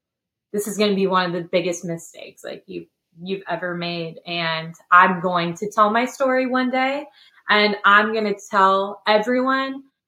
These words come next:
about what you did to me and how disrespectful it is just to fire me based off, like, these comments and not, like, helping me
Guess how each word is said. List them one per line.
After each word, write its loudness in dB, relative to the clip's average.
about 4
what 4
you -4
did -2
to -14
me -8
and -8
how 6
disrespectful -4
it -2
is -8
just -12
to -12
fire -2
me -12
based -14
off, -4
like, -14
these -8
comments -2
and -6
not, -2
like, -10
helping 6
me -2